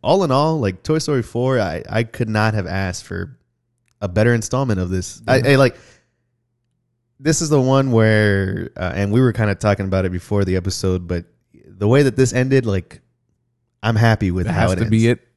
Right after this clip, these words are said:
Speaker 1: Yeah, I'm ha-, I'm very happy with how this, this story ends.
Speaker 2: Um,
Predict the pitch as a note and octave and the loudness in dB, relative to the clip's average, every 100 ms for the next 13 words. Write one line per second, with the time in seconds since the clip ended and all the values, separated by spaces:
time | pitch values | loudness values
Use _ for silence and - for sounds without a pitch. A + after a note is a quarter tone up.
0 | A#2+ G#2 G#2+ A#2 A2+ A2+ - G#2 A#2+ A2+ | -2 0 0 0 2 2 0 2 4 6
1 | G2+ F2 F#2 F2 F2 E2+ E2+ - - F#2 | 4 0 -2 -6 -6 -6 -8 -10 -12 -8
2 | F2 - E2+ E2+ E2 C#2+ - A#2+ A#2+ A#2 | -8 -6 -6 -6 -8 -12 -10 -2 0 0
3 | A2+ A2 G#2+ | 0 -2 -4